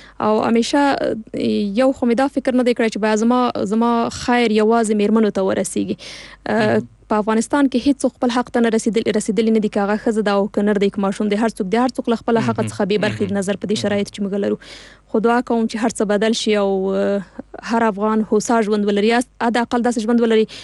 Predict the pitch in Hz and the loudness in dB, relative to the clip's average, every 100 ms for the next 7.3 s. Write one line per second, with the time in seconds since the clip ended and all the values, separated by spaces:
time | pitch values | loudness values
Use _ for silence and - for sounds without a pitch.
0 | - 220 220 220 220 - 233 208 - 196 | -4 0 2 2 2 0 0 0 -2 -2
1 | 208 - - - - - - 214 220 220 | -2 -4 -12 -20 -20 -10 -2 0 2 0
2 | 214 - 240 247 311 - 277 269 269 220 | -2 -4 0 2 0 0 0 0 0 0
3 | 214 233 226 214 214 - - - - - | 0 2 2 0 -6 -10 -14 -16 -18 -14
4 | - 240 185 214 233 - 254 - 247 226 | -10 -6 -2 0 0 0 -2 -2 0 2
5 | 214 208 196 180 214 240 262 254 262 269 | 2 2 0 -2 -2 -2 0 0 2 0
6 | 285 254 254 247 233 247 226 220 233 233 | 2 2 2 2 0 -2 -4 -4 -4 -2
7 | 220 233 | -2 -2